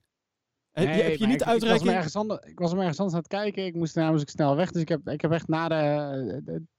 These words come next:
Speaker 2: twintig seconden nadat ze hebben afgevlacht, eh, ging de T V uit.
Speaker 1: Oh, wacht even. Maar dan heb je iets gemist. Oh,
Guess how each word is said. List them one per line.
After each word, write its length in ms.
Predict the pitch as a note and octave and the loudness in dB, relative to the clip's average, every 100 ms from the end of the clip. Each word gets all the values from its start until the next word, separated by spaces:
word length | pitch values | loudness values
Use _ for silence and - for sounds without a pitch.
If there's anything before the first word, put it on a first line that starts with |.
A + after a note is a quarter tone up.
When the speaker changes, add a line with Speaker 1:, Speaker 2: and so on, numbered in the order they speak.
| _ | _
Speaker 2:
twintig 300 | - G#3 F3+ | -2 0 0
seconden 420 | - E3 F3 E3 D#3+ | -2 -2 0 2 0
nadat 240 | D#3 D3 | 0 0
ze 60 | D3+ | 0
hebben 180 | C3 | -2
afgevlacht, 560 | C#3+ - C#3 D3 C3 - | -4 -6 -2 0 0 -2
eh, 140 | C#3+ | 0
ging 200 | C3+ C3+ B2+ | 0 -2 -2
de 80 | B2+ | 0
T 40 | |
V 180 | C3 B2 | 2 2
uit. 200 | D#2 D2+ - | -2 -6 -12
Speaker 1:
Oh, 880 | - B2+ E3+ F3+ F3+ D#3+ D3+ C3+ A#2+ | -12 -8 -6 -6 -6 -4 -2 -2 -2
wacht 240 | C3 E3 C#3+ | -4 -6 -8
even. 280 | B2 A#2+ | -8 -10
Maar 80 | A2 | -8
dan 140 | A#2 A3 | -6 -4
heb 140 | G3+ | -2
je 60 | C3+ | -2
iets 120 | - | -4
gemist. 280 | C3 C3 - | -8 -6 -6
Oh, 840 | - - - - - - - - | -4 -4 -4 -4 -4 0 0 0